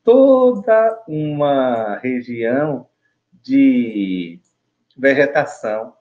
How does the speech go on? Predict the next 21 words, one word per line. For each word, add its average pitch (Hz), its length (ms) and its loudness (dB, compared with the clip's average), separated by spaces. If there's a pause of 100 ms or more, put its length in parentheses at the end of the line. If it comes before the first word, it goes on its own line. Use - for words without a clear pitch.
(840)
e 160 80 -4
fora 185 480 2
dela 143 400 2
deserto. 156 800 -4 (380)
Como 247 300 0
o - 20 -6
Rio 180 240 -6
Nilo, 131 680 -8
ele 139 220 -2
consegue 127 880 -4 (220)
dar 147 640 0
vida 131 560 -2
ao 127 180 0
seu 123 260 -6
entorno, 131 840 -6 (320)
mesmo 175 680 0
nessa 131 360 0
região 110 440 -4
desértica, 101 1000 -4 (400)
e 156 80 -4
permitir 175 880 -4